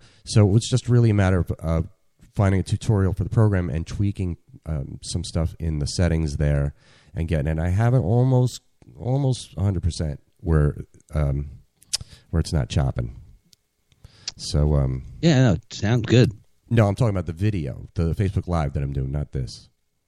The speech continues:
Speaker 2: Yeah, we don't care about that. I want to talk about the video. Talk about the audio.
Speaker 1: Oh, okay. They do care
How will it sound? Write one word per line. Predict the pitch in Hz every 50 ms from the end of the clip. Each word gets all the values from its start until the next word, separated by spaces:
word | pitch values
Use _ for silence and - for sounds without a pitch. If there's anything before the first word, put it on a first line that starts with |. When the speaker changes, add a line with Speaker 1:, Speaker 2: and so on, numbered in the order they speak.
| _ _ _
Speaker 2:
Yeah, | 95 92
we | 90 90
don't | 87 85
care | - 85 80
about | 76 67 65
that. | 73 76 76
I | 78
want | 78 82 76 69 -
to | 78
talk | 64
about | - 131 127
the | -
video. | 76 76 67 - - - - _ - - _ _ -
Talk | - 76
about | 73
the | - - -
audio. | 143 - - - - - - - - - -
Speaker 1:
Oh, | 73 67 58 - - - - -
okay. | - - - - _ _ _ - - - - - - -
They | 139 151
do | 143 156 139
care | - - 71 87 - -